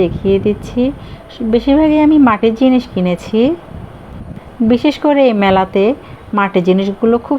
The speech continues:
সুন্দর হয় এবং বেশ ভালো লাগে। তো কী কী কিনেছি, সেটা একটু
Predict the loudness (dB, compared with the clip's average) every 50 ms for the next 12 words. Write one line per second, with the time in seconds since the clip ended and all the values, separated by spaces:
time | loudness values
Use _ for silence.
0 | -6 -4 -2 0 0 2 2 2 0 0 -2 -2 0 0 0 0 0 -2 -2 -4
1 | -4 -2 0 0 0 0 -2 -4 -4 -2 0 0 2 2 2 2 0 0 0 -2
2 | -2 -4 -6 -12 -20 -20 -20 -12 -6 -6 -6 -2 0 0 0 2 0 0 0 2
3 | 2 4 4 4 2 2 0 -2 -2 -2 -2 -2 -2 -2 -2 0